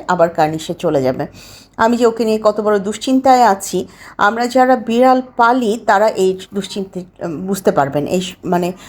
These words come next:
দুশ্চিন্তার কারণটা বুঝতে পারবেন। আহ, সেদিন হেলেন আপুকে বলতে শুনলাম যে তার বিড়ালটা যখন বারান্দায় যায় সে খুব চিন্তায় থাকে, পাশে পাশে থাকে। আজকে তো আমারটার ঘটনা আপনাদেরকে দেখিয়েই দিলাম।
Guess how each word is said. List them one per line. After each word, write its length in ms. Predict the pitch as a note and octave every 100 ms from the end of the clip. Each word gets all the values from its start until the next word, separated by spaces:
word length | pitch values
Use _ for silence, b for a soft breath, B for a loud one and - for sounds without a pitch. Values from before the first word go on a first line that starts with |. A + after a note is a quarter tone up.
| B G#3+
দুশ্চিন্তার 460 | A#3+ C#4 C4+ C4+
কারণটা 440 | C4 C4 D4+ D4+ G#3+
বুঝতে 320 | E3 - D3+
পারবেন। 400 | C#3 C3+ C#3 D3 b b b _
আহ, 180 | - G3
সেদিন 280 | G3 B3 C4
হেলেন 260 | B3+ B3 B3+
আপুকে 340 | B3 B3 C4
বলতে 280 | A3 A3+ A#3+
শুনলাম 480 | B3 A3+ A3+ C#4 B3+
যে 120 | A3
তার 300 | G#3+ F#3+ G3
বিড়ালটা 460 | G3+ F#3+ F#3+ G3
যখন 380 | G3 F#3+ F#3 G3
বারান্দায় 380 | F#3 F3+ F#3+ F#3
যায় 180 | F#3 G3+
সে 140 | G3
খুব 280 | F#3+ C#4+ C4+
চিন্তায় 300 | B3 A3 G#3
থাকে, 280 | F#3+ F3+ F#3+
পাশে 280 | F3+ F3 G3+
পাশে 240 | F#3 F#3
থাকে। 360 | F#3+ F3 F3+ C#4 B B B B
আজকে 280 | - C#4 D4+
তো 100 | C#4+
আমারটার 340 | A#3+ A3+ A3+ A3 -
ঘটনা 320 | A3 G3+ F#3
আপনাদেরকে 420 | F#3 F#3 F3+ F#3
দেখিয়েই 440 | F3+ E3+ - A3 G#3
দিলাম। 260 | F3 F#3